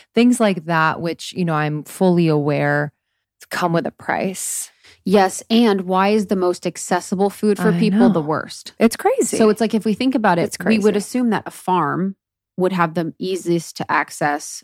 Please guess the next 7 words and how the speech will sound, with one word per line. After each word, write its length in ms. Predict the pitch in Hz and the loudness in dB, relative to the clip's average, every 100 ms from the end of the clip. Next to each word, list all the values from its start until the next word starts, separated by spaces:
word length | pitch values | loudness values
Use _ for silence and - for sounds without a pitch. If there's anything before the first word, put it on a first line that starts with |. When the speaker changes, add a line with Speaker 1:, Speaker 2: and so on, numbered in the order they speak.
| _ | _
Speaker 2:
food 380 | - 175 160 160 | -2 0 0 -2
for 180 | - 156 | -4 -4
the 140 | 156 | -2
lowest 420 | 147 143 147 147 | 2 2 0 -4
income 360 | 160 151 156 131 | -6 -4 -4 -4
people 260 | - 185 175 | -4 -4 -2
Speaker 1:
Yes. 360 | 165 160 - | -2 -4 -14